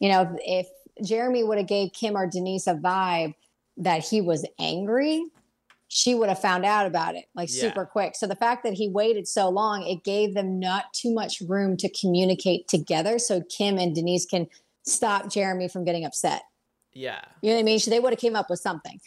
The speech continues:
Speaker 2: Yeah.
Speaker 1: But because he did it so great and he pulled it off,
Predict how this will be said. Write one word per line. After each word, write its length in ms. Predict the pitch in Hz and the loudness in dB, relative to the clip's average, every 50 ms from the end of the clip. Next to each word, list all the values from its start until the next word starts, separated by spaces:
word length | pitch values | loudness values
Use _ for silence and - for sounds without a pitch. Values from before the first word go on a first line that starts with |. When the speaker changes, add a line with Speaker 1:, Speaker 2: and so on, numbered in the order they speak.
| - - - | -20 -20 -18
Speaker 2:
Yeah. 120 | - - | -6 -2
Speaker 1:
But 140 | 208 202 202 | -2 0 0
because 380 | 226 226 247 262 247 254 233 | 0 0 2 2 2 2 2
he 100 | - 240 | 2 2
did 160 | 220 226 240 233 | 2 2 2 2
it 120 | 214 202 | 0 0
so 240 | - - 240 214 214 | 0 0 2 2 0
great 420 | 185 214 233 311 339 302 269 - - | 0 -2 -2 0 0 0 -2 -2 -4
and 120 | 208 214 208 | -4 -2 -2
he 120 | 202 190 | -2 -2
pulled 320 | 185 - 240 240 240 220 226 | -2 -2 0 0 0 0 0
it 80 | 220 | 0
off, 340 | 269 339 339 277 262 277 269 | 0 0 2 2 0 0 -2